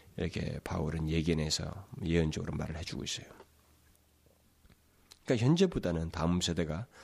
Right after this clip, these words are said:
더 큰 고통의 때가 될 것이라는 겁니다. 그리고 주님께서 말씀하신 대로 말세에 믿음을 보겠느냐라고 했던 것처럼 믿음이 사실상 교회에 사람들이 많은데,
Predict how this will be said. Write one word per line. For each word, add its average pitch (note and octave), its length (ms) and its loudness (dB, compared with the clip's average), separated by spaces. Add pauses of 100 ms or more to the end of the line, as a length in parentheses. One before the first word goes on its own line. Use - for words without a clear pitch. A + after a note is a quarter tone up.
(180)
더 - 180 0
큰 D#3+ 280 0
고통의 F#2 440 0
때가 E2+ 320 -4
될 D#2+ 180 -2
것이라는 D#2+ 380 -2
겁니다. D2+ 440 -10 (2000)
그리고 C3 240 8
주님께서 D3+ 540 10
말씀하신 C3 1000 8
대로 C#3 600 8 (100)
말세에 A2+ 920 4 (100)
믿음을 G#2+ 520 4
보겠느냐라고 F2 880 0
했던 G2 160 -2
것처럼 F2+ 460 -4
믿음이 A2 500 0 (540)
사실상 - 420 -2
교회에 A2 240 4
사람들이 E3 460 2
많은데, G#2+ 600 2